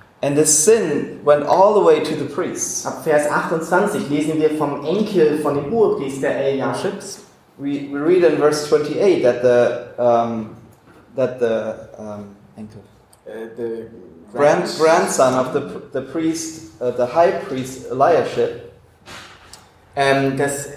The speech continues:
Speaker 2: der, dieser Enkel, äh, Sanballats Tochter geheiratet hat.
Speaker 1: That this grandson married the daughter of Sanballat.
Speaker 2: Wer war Sanballat?
Speaker 1: And who was Sanballat?
Speaker 2: Auch einer von diesen heidnischen Völkern.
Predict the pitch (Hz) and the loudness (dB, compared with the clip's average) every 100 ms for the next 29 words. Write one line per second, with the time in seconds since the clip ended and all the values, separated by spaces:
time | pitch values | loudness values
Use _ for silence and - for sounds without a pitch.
0 | - - 156 156 180 208 151 185 196 190 | -18 -2 0 0 0 -2 0 -4 -2 -2
1 | 190 185 - - - 151 151 156 160 170 | -2 -6 -12 -18 -10 -4 -2 0 0 2
2 | - 101 - - - - - 120 107 107 | 0 0 -4 -10 -12 -12 -6 -4 -4 -4
3 | 104 101 104 - - - - _ _ _ | -6 -8 -12 -16 -18 -20 -20 _ _ _
4 | _ - 127 123 180 220 - - - - | _ -4 -2 0 0 0 0 -4 -14 -20
5 | - 139 156 190 202 - 120 123 151 180 | -10 0 2 2 -2 -2 -2 -2 0 2
6 | 170 139 123 123 123 151 185 165 123 131 | 2 0 -6 -8 -2 2 2 2 0 -2
7 | - 156 156 117 101 87 - - 110 117 | 2 2 2 0 -4 -8 -12 -8 -6 -4
8 | 165 180 123 127 - - - 127 147 156 | -4 -4 -4 -6 -8 -12 -14 -8 -2 0
9 | - - 131 113 101 101 - - _ _ | 2 2 2 0 -4 -6 -14 -20 _ _
10 | - 143 - 131 127 123 127 120 120 117 | -4 -2 0 -2 0 0 -2 -4 -8 -6
11 | 113 - - 170 131 120 139 180 | -6 -6 -10 -4 -4 -4 -6 -10